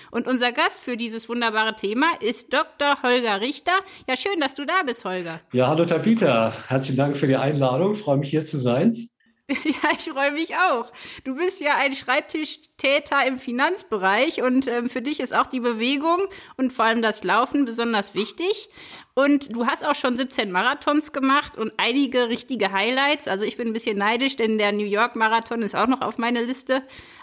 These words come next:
Speaker 1: Und, äh, Zermatt auch. Und hier Paris, London, das sind schon ein paar richtig tolle Ziele. Du kommst aus Heidelberg und ich weiß, dass du Laufcamps so wichtig findest wie die jährliche Zahnreinigung. Ich bin sehr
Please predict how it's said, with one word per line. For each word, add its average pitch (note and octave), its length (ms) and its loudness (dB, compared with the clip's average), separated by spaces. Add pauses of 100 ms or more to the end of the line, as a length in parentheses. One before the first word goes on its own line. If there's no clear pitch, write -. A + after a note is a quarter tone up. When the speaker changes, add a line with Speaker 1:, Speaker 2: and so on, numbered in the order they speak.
(120)
Speaker 1:
Und, A3+ 300 2
äh, A3 140 2
Zermatt A3+ 480 0
auch. B3 380 2
Und A3 200 -4 (180)
hier A3+ 300 0
Paris, C4 640 0
London, C4 480 4
das - 140 -4
sind B3+ 140 -4
schon B3+ 120 -2
ein B3 100 -4
paar A3+ 180 0
richtig B3+ 340 -4
tolle A#3 280 -2
Ziele. C#4 340 -2 (460)
Du C4 100 -4
kommst D#4+ 280 -2
aus - 280 0
Heidelberg C4+ 840 0
und C4 280 0
ich - 140 -6
weiß, C#4 380 0
dass C#4 340 -2
du C4 420 0 (180)
Laufcamps A#3+ 840 0
so A#3 180 -2
wichtig D#4+ 380 -4
findest D4 400 -4
wie C4+ 100 -4
die B3+ 120 -6
jährliche C4+ 420 -2
Zahnreinigung. G3+ 880 0
Ich - 200 -2
bin C4+ 160 4
sehr B4 160 2